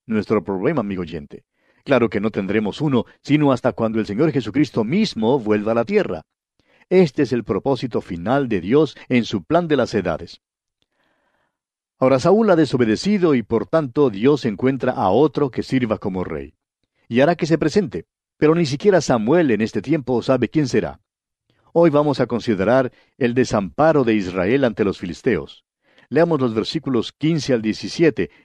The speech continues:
de este capítulo trece del primer libro de Samuel. Y levantándose Samuel, subió de Gilgal a Gabaa de Benjamín.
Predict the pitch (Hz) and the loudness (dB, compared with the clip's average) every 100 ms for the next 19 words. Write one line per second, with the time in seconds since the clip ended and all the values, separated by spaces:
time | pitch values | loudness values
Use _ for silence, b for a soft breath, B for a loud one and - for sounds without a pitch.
0 | _ 95 101 - - 92 120 101 85 - | _ -2 -2 -2 -6 -6 -6 -6 -6 0
1 | 143 - 139 - _ - 104 - 104 117 | 0 0 -4 -4 _ -4 -4 -2 -2 0
2 | 120 120 117 98 98 98 85 73 - _ | 2 0 0 0 -2 -6 -8 -12 -14 _
3 | _ _ _ _ _ _ _ _ - 107 | _ _ _ _ _ _ _ _ -4 0
4 | 127 143 175 165 120 123 - 98 110 147 | 2 2 0 0 0 0 -2 0 2 0
5 | 127 104 90 131 143 123 120 101 95 127 | 0 -4 2 2 4 0 -2 -2 0 0
6 | 127 98 98 87 120 101 104 101 92 90 | 0 0 -2 0 0 2 0 -2 -6 -6
7 | 107 131 92 | -4 -2 -4